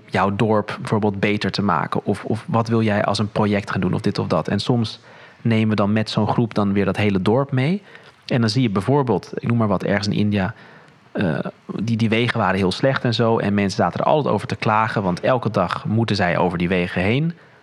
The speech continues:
Maar dat is het werk, dat moet de overheid moet dat doen, want dat is hun werk.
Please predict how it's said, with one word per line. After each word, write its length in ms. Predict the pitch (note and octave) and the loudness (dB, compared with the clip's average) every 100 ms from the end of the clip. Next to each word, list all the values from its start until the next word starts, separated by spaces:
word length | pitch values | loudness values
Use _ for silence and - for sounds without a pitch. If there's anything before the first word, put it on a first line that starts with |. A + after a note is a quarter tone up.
| _ | _
Maar 380 | - G#2+ G2 B2 | -2 0 2 0
dat 140 | A2+ F#2 | -2 -2
is 240 | F2 - - | -4 -6 -8
het 160 | - | -4
werk, 340 | F#2 C#2+ - - | 0 0 -2 -4
dat 120 | G2+ | -2
moet 160 | A2 | 0
de 80 | - | 0
overheid 640 | - D3 A2 F2+ F2+ - - _ - | 0 0 0 0 -2 -6 -20 _ -6
moet 180 | D#3+ | -4
dat 120 | C#3+ D#3 | 0 0
doen, 120 | C#3+ | 2
want 120 | F2 | 0
dat 120 | F2+ | 0
is 100 | F2 | 0
hun 220 | G2+ A2 | 0 0
werk. 400 | G2+ E2 D2 - | 2 2 0 -4